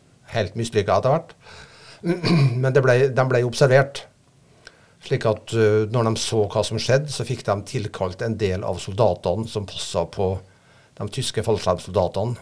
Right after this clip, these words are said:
som i mellomtiden var fraktet over til Averøya. Så det kom noen norske soldater,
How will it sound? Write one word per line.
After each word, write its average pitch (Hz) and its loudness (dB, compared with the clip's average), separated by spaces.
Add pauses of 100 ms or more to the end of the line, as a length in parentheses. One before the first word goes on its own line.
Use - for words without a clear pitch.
(400)
som 110 -4
i 110 0
mellomtiden 98 -2
var 92 -2
fraktet 98 -4
over 98 -2
til 98 -2
Averøya. 107 0 (1120)
Så 98 -10
det 117 -4
kom 107 0
noen 104 -2
norske 120 -2
soldater, 110 2